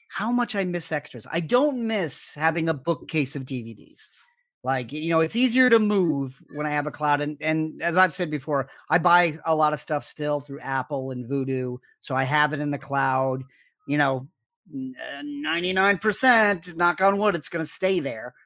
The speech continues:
So when stuff moves from platform to platform, I just go to my library. But I miss the extras.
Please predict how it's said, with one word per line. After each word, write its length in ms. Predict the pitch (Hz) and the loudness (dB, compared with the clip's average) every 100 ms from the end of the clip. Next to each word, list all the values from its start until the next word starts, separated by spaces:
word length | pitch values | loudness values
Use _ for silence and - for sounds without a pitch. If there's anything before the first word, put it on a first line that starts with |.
| _ | _
So 120 | - | -4
when 140 | 160 160 | -2 -2
stuff 280 | - 175 180 | 0 -2 0
moves 200 | 180 - | -2 -2
from 120 | 160 | -2
platform 360 | 165 156 156 | 0 0 0
to 40 | 147 | -4
platform, 420 | 156 165 160 135 | 0 -2 0 -2
I 80 | 135 | -2
just 180 | 127 127 | -4 -6
go 120 | 139 | -4
to 40 | 127 | -2
my 140 | 127 | 0
library. 440 | 135 156 139 127 - - - | 2 2 2 -4 -8 -18 -8
But 100 | 196 | -2
I 40 | 240 | 2
miss 240 | 269 302 | 2 0
the 160 | 339 240 | -2 -2
extras. 680 | 262 - - - - - | -4 -8 -16 -18 -20 -20